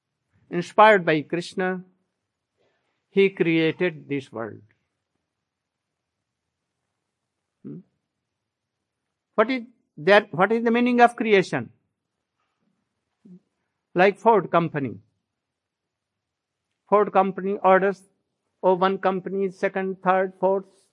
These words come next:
There are so many companies, some places, some part, some part, some part, engine is there,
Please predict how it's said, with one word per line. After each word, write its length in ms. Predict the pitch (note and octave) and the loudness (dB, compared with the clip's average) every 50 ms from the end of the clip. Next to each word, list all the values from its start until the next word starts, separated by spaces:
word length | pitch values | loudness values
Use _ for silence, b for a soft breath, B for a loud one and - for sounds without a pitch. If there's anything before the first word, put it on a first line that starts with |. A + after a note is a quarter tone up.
| _ - | _ -6
There 160 | D#3+ D#3+ E3+ | -4 -2 0
are 120 | F3+ F3+ F3+ - | -2 -2 -4 -6
so 100 | F#3+ F#3 | -8 -6
many 260 | F#3+ F#3+ G3 G3 F#3+ | -6 -4 -6 -6 -4
companies, 520 | - F3+ F3+ F#3 F3+ - F3+ F#3 F#3+ G3 - _ _ _ _ _ _ _ _ _ | -2 -4 -4 -4 -4 -6 -6 -6 -6 -8 -10 _ _ _ _ _ _ _ _ _
some 460 | - - - G3+ F#3+ G3 G3+ G#3+ B3 _ _ _ _ _ _ _ _ _ _ _ _ _ _ _ - | -20 -10 -6 -4 -2 -2 -4 -6 -10 _ _ _ _ _ _ _ _ _ _ _ _ _ _ _ -2
places, 540 | F#3+ G3 F#3 F3+ G3+ G3+ F#3 F#3 F3+ F3 _ | 0 0 0 2 0 0 0 -2 -6 -14 _
some 220 | - G3+ G3+ G#3 G3 | -6 -4 -4 -4 0
part, 300 | - F3+ F#3 G3 G3+ G3 - - | 2 4 4 4 4 0 -4 -8
some 240 | - F#3 F#3 G3 G3 | -6 -6 -6 -4 -2
part, 360 | - F#3+ F#3+ G3 G3+ F#3+ _ | 0 2 2 2 2 -2 _
some 240 | _ F#3 F3+ F#3+ G3+ | _ -6 -6 -6 -2
part, 320 | F#3+ F3+ F#3 F#3+ G3 G3 G3 - | 2 4 4 4 4 0 -4 -6
engine 360 | F#3 E3 F3 E3+ F#3+ F#3 F#3+ | -4 -4 -2 0 0 0 2
is 220 | F#3+ F#3+ F#3+ F3+ D#3 | 0 -2 -4 -6 -4
there, 280 | D3 F3 G3 G3 G3 | -2 0 0 0 0